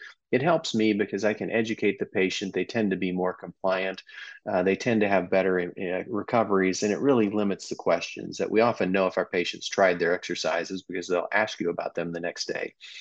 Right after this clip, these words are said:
And if they didn't ask you about them, especially if you gave a, a, a tensor fascial latiss stretch and they don't ask about it, you know they didn't try it.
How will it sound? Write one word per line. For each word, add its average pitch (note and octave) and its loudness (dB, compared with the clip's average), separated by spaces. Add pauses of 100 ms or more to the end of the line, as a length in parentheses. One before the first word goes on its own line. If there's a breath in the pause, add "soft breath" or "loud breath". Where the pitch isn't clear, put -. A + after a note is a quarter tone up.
(160 loud breath)
And G#2 4
if - 0
they F2 2
didn't A2+ 6
ask F2+ 2
you F2+ 4
about E2+ 2
them, F#2 -4
especially F2+ -4
if F2+ -4
you E2+ -2
gave F2+ 2
a, E2+ -2 (260)
a, E2+ -2
a E2 0
tensor G2 -2
fascial F2+ 2
latiss F2+ 4
stretch - -2
and F#2 -8
they F2 -4
don't F2+ -2
ask F2+ 0
about F2 0
it, D#2+ -6
you F2+ -4
know G2+ 2
they F2 0
didn't E2+ -4
try F#2 2
it. - -6